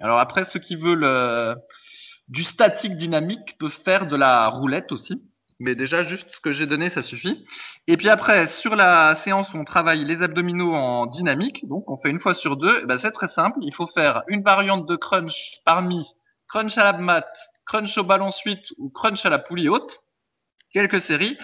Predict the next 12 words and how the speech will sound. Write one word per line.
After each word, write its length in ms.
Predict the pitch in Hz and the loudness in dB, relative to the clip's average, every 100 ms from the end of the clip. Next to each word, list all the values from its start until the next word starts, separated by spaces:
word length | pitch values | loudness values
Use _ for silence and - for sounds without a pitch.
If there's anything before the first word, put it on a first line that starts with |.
| - - | -20 -12
Et 100 | - | 0
après, 360 | 165 - 220 233 | 0 2 2 2
une 180 | 226 226 | -2 2
variante 500 | 226 220 214 208 208 | 4 4 0 -6 -6
de 100 | 143 | -8
crunch 360 | - 240 208 190 | -4 -6 -4 -4
inversé 560 | 160 151 - 190 233 - | -2 -4 -4 -4 -2 2
parmi 300 | 226 180 170 | 2 2 -4
crunch 320 | - 220 - | -4 -6 -4
inversé 360 | 202 190 - 185 | -4 -4 -4 -6
au 80 | |
sol, 400 | 165 - 214 277 | -4 0 0 0